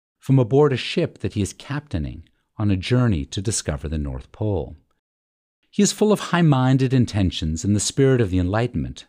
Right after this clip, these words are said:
to discover the ultimate origin of the longitudinal lines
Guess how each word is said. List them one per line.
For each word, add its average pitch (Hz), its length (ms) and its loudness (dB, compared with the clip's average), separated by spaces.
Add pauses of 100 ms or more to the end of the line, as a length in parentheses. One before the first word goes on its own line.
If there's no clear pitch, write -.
to - 140 -12
discover 170 400 0
the 156 160 -2
ultimate 156 400 2
origin 92 580 0 (380)
of 92 100 -4
the 98 80 2
longitudinal 95 760 0
lines 65 580 -8